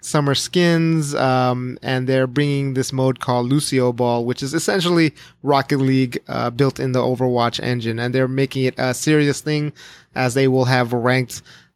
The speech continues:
playlist for this particular mode. I like the skins a lot that they've shown so far. Um, but for anyone fans of this, uh,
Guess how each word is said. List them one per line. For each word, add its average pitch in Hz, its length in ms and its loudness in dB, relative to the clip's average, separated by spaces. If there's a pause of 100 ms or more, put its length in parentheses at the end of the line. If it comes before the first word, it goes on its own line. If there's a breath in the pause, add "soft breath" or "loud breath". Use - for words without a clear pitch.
playlist 127 540 0
for 127 300 0
this 123 200 -2
particular 127 420 -4
mode. 131 320 0
I 117 80 0
like 160 200 2
the 143 80 -2
skins 147 260 0
a 135 40 2
lot 135 260 2
that 127 120 -2
they've 135 120 0
shown 139 300 -2
so 139 180 0
far. 135 400 0 (420 loud breath)
Um, 139 300 -2
but 139 180 0
for 143 260 -4
anyone 160 560 0 (140)
fans 160 540 -2
of 151 320 -2
this, 156 320 0
uh, 151 460 2